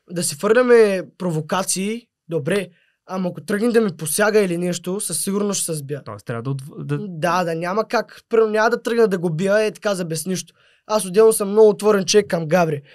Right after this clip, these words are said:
Speaker 1: Много съм обичал да се гаврим. Примерно, пускам си, не знам дали си видял клипче с косата.
Speaker 2: Да.
Speaker 1: Да, мен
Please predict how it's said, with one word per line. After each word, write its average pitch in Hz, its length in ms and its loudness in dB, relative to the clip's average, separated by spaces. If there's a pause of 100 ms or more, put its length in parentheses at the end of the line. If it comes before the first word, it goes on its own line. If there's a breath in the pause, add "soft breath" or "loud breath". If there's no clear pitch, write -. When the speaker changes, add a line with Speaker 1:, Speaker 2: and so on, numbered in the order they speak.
(180 soft breath)
Speaker 1:
Много 214 220 8
съм 202 140 2
обичал 202 320 0
да 202 80 0
се 175 140 -6
гаврим. 165 420 -4
Примерно, 202 560 -4 (400 soft breath)
пускам 220 300 0
си, 202 420 -6
не 185 100 -6
знам 196 200 -4
дали 190 100 -4
си 175 100 -10
видял 196 260 -2
клипче 202 300 -6
с - 60 -2
косата. 156 600 -4
Speaker 2:
Да. 135 320 -6 (160)
Speaker 1:
Да, 208 500 2
мен 277 400 -6